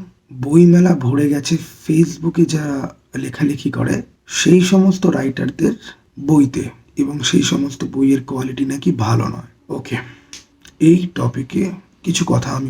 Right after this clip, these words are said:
বলবো। এখন দু হাজার চব্বিশ সাল, মোটামুটি শেষ দুই বছরে মানুষের ধৈর্য,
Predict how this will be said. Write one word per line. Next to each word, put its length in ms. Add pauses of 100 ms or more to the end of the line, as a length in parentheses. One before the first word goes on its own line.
বলবো। 320 (180)
এখন 320
দু 120
হাজার 180
চব্বিশ 520
সাল, 200 (300)
মোটামুটি 580
শেষ 600
দুই 200
বছরে 500 (360)
মানুষের 600
ধৈর্য, 800